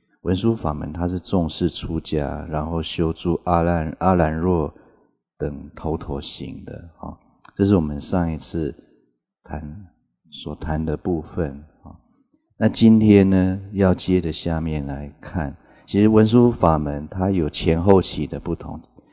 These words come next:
刚刚是前，早期的文殊法门，它的态度是这样子，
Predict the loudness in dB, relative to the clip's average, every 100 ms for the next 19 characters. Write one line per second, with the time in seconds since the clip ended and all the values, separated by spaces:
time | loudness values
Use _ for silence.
0 | 0 4 6 6 4 2 0 2 2 0
1 | -4 2 4 4 0 -6 -6 -4 -2 -2
2 | -2 -2 0 0 -2 -8 -8 -12 -4 2
3 | 2 2 2 2 2 -4 -4 -6 0 0
4 | 0 -4 -10 -12